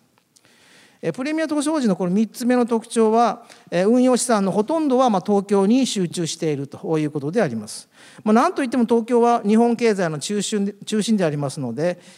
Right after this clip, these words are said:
えー、オフィス、レジデンスともにこのテナントニーズというのは、まあ、強いということが言えるかと思います。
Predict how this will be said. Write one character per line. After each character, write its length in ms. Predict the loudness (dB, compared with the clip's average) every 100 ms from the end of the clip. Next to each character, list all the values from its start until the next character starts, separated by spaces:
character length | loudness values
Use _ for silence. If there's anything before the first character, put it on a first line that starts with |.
| -6
え 160 | -2
ー、 40 | 0
オ 100 | -2
フ 80 |
ィ 80 | -2
ス、 300 | -6 -8 -6
レ 120 | -4
ジ 80 | -4
デ 120 | -2
ン 80 | -2
ス 40 | 0
と 80 |
も 160 | 0 2
に 180 | 0 -2
こ 120 | -4
の 140 | -4
テ 160 | -2 0
ナ 160 | 2 2
ン 80 |
ト 100 | 2
ニ 180 | 0 0
ー 40 | -2
ズ 120 | -2
と 80 | -4
い 60 |
う 40 | 0
の 60 |
は、 120 | 0
ま 80 | 0
あ、 20 |
強 300 | -2 -2 0
い 80 | -2
と 280 | -6 -12 -8
い 40 |
う 60 | -6
こ 100 | -6
と 120 | -4
が 220 | 0 0 -2 -14 -4
言 80 |
え 100 | -4
る 80 | -2
か 140 | -4 -2
と 100 | -2
思 160 | -2
い 60 | -4
ま 100 | -8
す。 220 | -14 -18